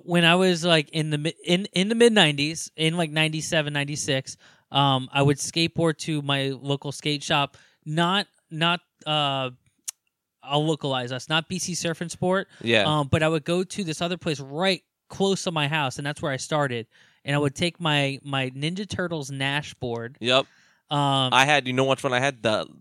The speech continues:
Speaker 2: lime, or, like, the lemon yellow Nash, the classic one.
Speaker 1: Yeah.
Speaker 2: Bright yellow with the Nash
Speaker 1: Little
Speaker 2: buzzsaw
Speaker 1: saw
Speaker 2: thing in the
Speaker 1: blade,
Speaker 2: middle. Yeah. And
Speaker 1: yeah.
Speaker 2: then the bottom of it just said, I think it was, like, pink on the bottom. It was, like, it was yellow with, like, a pink, that weird, like, hypertone red.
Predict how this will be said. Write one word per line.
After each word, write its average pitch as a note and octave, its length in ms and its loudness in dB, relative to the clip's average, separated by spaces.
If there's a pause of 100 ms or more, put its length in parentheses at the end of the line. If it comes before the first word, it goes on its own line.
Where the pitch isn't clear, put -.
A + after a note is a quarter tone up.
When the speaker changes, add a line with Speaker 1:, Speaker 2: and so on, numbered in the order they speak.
Speaker 2:
lime, A2+ 540 -4
or, B2 100 2
like, A2+ 180 -2
the G#2+ 240 -2
lemon A#2 380 -4
yellow B2+ 480 2 (400)
Nash, A2+ 280 2
the - 80 -4
classic B2+ 460 2
one. G#2+ 240 -2 (160)
Speaker 1:
Yeah. C#3 300 -4
Speaker 2:
Bright B2+ 260 2
yellow C3 460 2
with A#2+ 200 -4
the A#2 100 0
Nash A2+ 380 0 (120)
Speaker 1:
Little A#2 160 0 (120)
Speaker 2:
buzzsaw C3 320 6
Speaker 1:
saw E3 120 0
Speaker 2:
thing C#3 140 4
in C#3 80 2
the C#3 60 2
Speaker 1:
blade, C#3 180 4
Speaker 2:
middle. C#3+ 160 6
Yeah. B2 240 6
And A#2 40 6
Speaker 1:
yeah. C3 60 2
Speaker 2:
then C#3 100 4
the B2+ 80 4
bottom C3 320 4
of E3+ 100 4
it D#3 80 0
just C3+ 220 -2
said, A#2+ 320 2 (500)
I - 80 -12
think F#3 140 -2
it B3+ 60 -6
was, C#4 100 -6
like, - 100 -18 (220)
pink C3+ 340 -6
on G#2 80 -4
the G2+ 60 -6
bottom. G2+ 200 0
It - 20 -2
was, A2 80 -4
like, G#2+ 160 -6
it F#2+ 100 -2
was A2 180 -2
yellow C3+ 260 4
with, B2 180 0
like, A2 100 -4
a A2+ 80 -8 (180)
pink, B2+ 220 -4 (320)
that A#2 200 2
weird, B2+ 340 2
like, A2+ 320 0 (280)
hypertone B2 540 -2
red. A#2+ 360 2